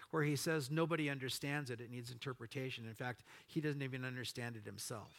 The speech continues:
And so I, I believe in that explanation that there are, tongues can come from a human source, or tongues can be supernatural and not human-based. But the point that he's making here is,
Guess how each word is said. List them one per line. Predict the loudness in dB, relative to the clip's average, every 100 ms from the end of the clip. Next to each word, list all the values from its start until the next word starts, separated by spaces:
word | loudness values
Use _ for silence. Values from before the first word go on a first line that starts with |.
| -20 _ _ _ -12
And | 0
so | 6
I, | 6 4 -8 4
I | 6
believe | 8 6 4 4
in | 4
that | 4 2 -10 _ _ -20 -20 -20 _ _ _ 2
explanation | 2 2 2 4 4 2 -2
that | -4 2
there | 6
are, | 6 4 -8 -12
tongues | 4 6 6 2
can | 0 2
come | 2 2
from | 2 -2
a |
human | 0 2 2 2 0
source, | -2 0 0 -2 -2
or | -2
tongues | 0 0 0 -2
can | -2 -2
be | 0 0 0 -4 -18 -20 -20 _ _ _ _ _
supernatural | 2 4 6 8 6 6 0 0 0
and | 0
not | 0 0
human-based. | -2 -2 -2 -2 -2 -6 -12 -14 -18 _ _ _ _ _ _ -4
But | -2
the | -2
point | 0 0 4
that | 2
he's | 2 2
making | 0 0 -4
here | -4 -2 -2 -2 -4
is, | -6 -8